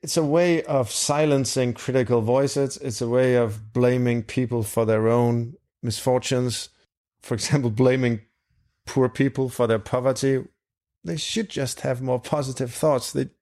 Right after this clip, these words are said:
should just put on the yes hat. I mean, they are poor and miserable because they wear the no hat all the time.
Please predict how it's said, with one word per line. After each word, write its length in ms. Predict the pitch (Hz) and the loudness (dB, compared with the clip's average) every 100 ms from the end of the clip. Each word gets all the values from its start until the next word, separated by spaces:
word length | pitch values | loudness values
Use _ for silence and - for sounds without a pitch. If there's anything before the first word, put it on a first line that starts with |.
| _ - | _ -10
should 320 | - 202 170 | -2 0 0
just 420 | 135 123 - _ | 0 -2 -2 _
put 160 | - 135 | 0 2
on 160 | 127 | 2
the 140 | 123 120 | 2 2
yes 260 | 143 143 | 2 2
hat. 280 | - 143 135 - | 0 -2 -2 -8
I 60 | |
mean, 280 | 104 143 123 - - - - - - | -8 -6 -6 -8 -18 -18 -18 -20 -14
they 220 | 151 147 | -2 2
are 80 | 131 | 2
poor 400 | 117 - 156 160 151 | 0 2 4 4 4
and 180 | 127 120 | 2 2
miserable 520 | 135 131 135 123 127 | 2 0 -2 -2 -2
because 380 | 127 123 120 117 | -4 -2 -2 0
they 80 | 123 | -2
wear 220 | 117 123 | 0 0
the 80 | 117 | 0
no 240 | 117 131 | 0 0
hat 180 | 131 110 | 0 -2
all 140 | 113 - | -4 -6
the 120 | - | -8
time. 340 | - - 143 | -8 -10 -12